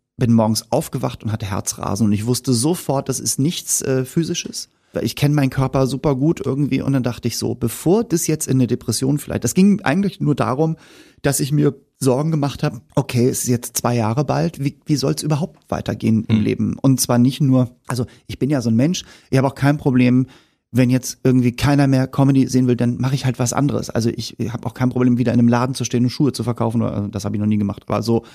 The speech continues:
Speaker 2: Mhm.
Speaker 1: oder zu kellnern, whatever, so. Und dann hatte ich aber so einen Tag so und hab ich gesagt, okay, bevor das jetzt Überhand nimmt, ich hatte zum Glück im Dezember nur, äh, mein Solo in den Wühlmäusen in Berlin und Quatsch Comedy Club. Das heißt, ich musste nicht reisen. Und dann hab ich gesagt, so, ich sag jetzt den ganzen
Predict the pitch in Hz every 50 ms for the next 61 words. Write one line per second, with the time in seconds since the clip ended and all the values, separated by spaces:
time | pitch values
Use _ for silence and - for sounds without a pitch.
0 | - - - - - 104 117 120 120 - 123 - 127 123 127 127 113 110 - 123
1 | 139 - - 123 113 110 - - - 123 120 - - - - _ _ _ _ _
2 | _ _ _ 147 139 147 151 139 143 175 214 180 165 143 143 135 147 139 135 -
3 | 127 131 135 127 - - 95 110 123 127 123 127 120 101 - - - - 113 98
4 | 117 117 - 151 156 175 - 160 147 156 - - - _ _ 185 170 208 170 175
5 | 190 - - - 196 233 262 - - - _ _ _ - - - 147 - 135 120
6 | - 143 120 131 127 - - 139 131 131 - - 139 135 131 127 120 120 123 127
7 | 131 147 165 180 196 214 226 240 247 254 - _ _ _ - 139 131 131 127 123
8 | 123 120 123 127 123 123 127 120 135 135 151 156 151 147 - 117 117 113 110 139
9 | 175 196 196 170 165 160 165 - 147 151 143 139 147 156 - - - 131 139 -
10 | - - 113 - - - 104 101 101 69 - - - - - - 107 123 120 117
11 | 123 127 135 - - 135 117 107 117 95 92 - 101 - - - - - _ _
12 | _ - _ _ - 120 123 127 120 117 117 113 - 120 110 - - - _ _
13 | - - - - _ - 127 120 123 - - 135 - - - 123 117 113 110 139
14 | 143 - - 151 143 143 139 -